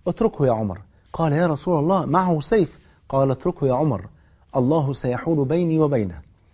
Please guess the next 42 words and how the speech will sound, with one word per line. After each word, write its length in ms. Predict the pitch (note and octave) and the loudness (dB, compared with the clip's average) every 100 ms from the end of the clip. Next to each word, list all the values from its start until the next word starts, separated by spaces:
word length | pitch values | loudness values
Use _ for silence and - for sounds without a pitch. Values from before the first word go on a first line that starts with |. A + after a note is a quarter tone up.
| _ _ _ | _ _ _
فقال 440 | - F3+ - F#3+ E3 | 2 2 4 4 4
له: 220 | C#3+ C#3+ C#3+ - - - _ _ - | 0 -2 -8 -20 -20 -20 _ _ 0
"يا 100 | G#3+ | 4
عمير، 580 | G3+ D#3+ D#3 D#3+ - - _ _ - | 4 4 0 -2 -10 -20 _ _ -6
ما 120 | C#3 | 0
الذي 380 | F3+ G3 E3+ D#3 | 4 4 4 2
جاء 280 | B2+ D#3+ C#3+ | 2 0 0
بك 240 | C#3 D#3 | -2 0
إلى 200 | C3+ C3 | 0 2
هنا؟" 300 | A#2 C3 C#3+ D#3 - _ _ - | 2 0 -4 -8 -20 _ _ -8
قال: 320 | - A#3 A3 | 0 2 2
"جئت 280 | G3+ A#3 - | 0 -2 0
من 260 | F#3 F3+ | 0 0
أجل 320 | G3 D#3 D#3 D3+ | -2 -2 -2 -2
فكاك 600 | - D#3+ - F#3 F3+ F3+ | -2 -4 -2 -4 -2 -4
أسيري، 640 | - D3 - F3+ A#2+ G#2 - | -4 -4 0 0 0 -2 4
ابني 380 | F#3+ C3+ A2 G#2 | 4 4 0 0
أسير 300 | D#3 - G#3 | -2 2 2
عندكم، 380 | F3 D#3+ G#3+ A3 | 4 2 2 0
فجيت 280 | G3 A#3 A3 | 0 0 0
أفك 280 | G#3 A3+ A3+ | -2 -2 -2
الأسير 380 | G#3 G3 A#3 | -2 0 2
ده." 180 | F3 F#3 - - - - - | 4 2 -4 -20 -20 -20 -4
فقال: 440 | F3 F3+ G3+ E3+ | -2 2 2 2
"لا، 280 | C#3 C#3 C#3 | 0 0 0
لا، 220 | A2+ F#2 - _ - - | 0 -4 -10 _ -20 -4
لا 200 | E3 F#3+ | 2 4
يا 60 | B2 | 2
عمير، 460 | F#2 F2+ E2+ - _ _ - | -2 -8 -10 -18 _ _ -2
بل 220 | C#3+ G3 | 4 6
اصدقني 460 | F3+ C#3 A3+ - C#3 | 6 6 4 4 0
يا 60 | A#2 | 0
عمير، 360 | G#2 F#2+ F2 | -2 -6 -6
خليك 280 | - G#3+ B3 | 0 2 2
صادق 280 | - A3 F3+ | 0 0 2
بقى 200 | D#3+ G3 | 4 4
وقول 160 | G3+ | 4
لي 60 | G#3 | 2
أنت 140 | F3 | 4
جاي 120 | D#3 D3+ | 4 2
عشان 240 | A#2+ A#2 | 0 -4
إيه." 220 | A#2 G2 | -4 -4